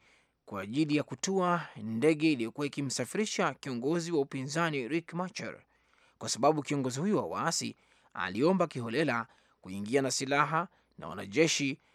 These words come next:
zaidi, kinyume na vile pande hizo mbili zilivyokubaliana hapo awali. Katika taarifa yake, Kirby anasema kutokana na hatua zilizofanywa na pande zote mbili ya kuzuia au kuchelewesha kurudi kwake,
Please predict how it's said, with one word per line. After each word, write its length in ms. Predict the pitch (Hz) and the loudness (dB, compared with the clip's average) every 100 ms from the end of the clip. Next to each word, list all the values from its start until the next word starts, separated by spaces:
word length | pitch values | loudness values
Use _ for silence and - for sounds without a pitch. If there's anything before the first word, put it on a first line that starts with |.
| _ - | _ -18
zaidi, 600 | 80 90 131 156 160 151 | -10 0 0 2 0 -2
kinyume 600 | - 151 151 196 170 165 | -4 -2 0 2 2 2
na 100 | 156 | 0
vile 240 | 139 147 135 | 0 0 0
pande 300 | 147 131 120 | 0 -4 -4
hizo 300 | - 160 143 | -6 -4 -4
mbili 380 | 156 202 120 - _ _ _ | -2 0 -2 -6 _ _ _
zilivyokubaliana 840 | 101 123 143 143 143 156 156 135 | -4 0 0 2 2 4 2 0
hapo 260 | 107 101 85 | -4 -8 -8
awali. 420 | 71 135 120 87 - _ _ _ _ _ _ _ _ | -4 -4 -4 -8 -14 _ _ _ _ _ _ _ _
Katika 200 | - 127 | -6 -2
taarifa 340 | 147 160 160 170 | 4 4 4 4
yake, 260 | 208 214 | 4 2
Kirby 380 | 190 196 175 156 | 0 0 2 2
anasema 640 | 139 131 - 151 143 156 113 | 0 -2 -2 -2 0 0 0
kutokana 380 | 110 - 127 120 | -4 -6 -4 -2
na 100 | 117 | -4
hatua 640 | 113 - 190 151 196 208 - | -6 -4 0 0 0 -6 -14
zilizofanywa 800 | - 175 - 156 151 151 139 110 | -14 -12 -8 -4 -2 -2 -4 -4
na 140 | 135 | -6
pande 420 | 135 170 165 147 123 | -4 -2 0 0 0
zote 320 | 131 127 110 | -4 -8 -10
mbili 400 | 95 165 135 160 _ _ _ _ | -4 -2 -2 -6 _ _ _ _
ya 140 | - | -14
kuzuia 640 | - 92 90 135 156 143 135 _ _ - | -14 -14 -4 0 2 2 -2 _ _ -10
au 240 | - 151 | -2 -2
kuchelewesha 520 | 151 - 156 196 - | -2 -2 0 0 0
kurudi 280 | - 117 104 | -6 -8 -8
kwake, 440 | - - - 131 | -2 0 0 -4